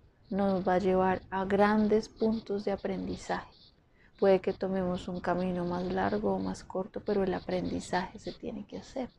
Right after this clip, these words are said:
El aprendizaje que como alma decidimos transitar.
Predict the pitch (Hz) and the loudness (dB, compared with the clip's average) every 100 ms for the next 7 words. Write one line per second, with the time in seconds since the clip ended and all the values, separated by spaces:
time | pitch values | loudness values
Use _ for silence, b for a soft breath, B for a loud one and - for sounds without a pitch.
0 | - _ _ _ _ _ _ _ _ _ | -20 _ _ _ _ _ _ _ _ _
1 | _ _ _ _ _ _ _ _ 185 190 | _ _ _ _ _ _ _ _ -6 -4
2 | 196 190 190 185 - 190 202 220 254 - | 0 2 2 2 2 2 2 -2 -8 -6
3 | 190 180 175 180 196 185 208 202 - 170 | -4 -4 -2 -4 -4 -2 -2 -4 -6 -6
4 | 185 185 - 190 175 - - - - | -6 -8 -12 -10 -10 -10 -14 -8 -8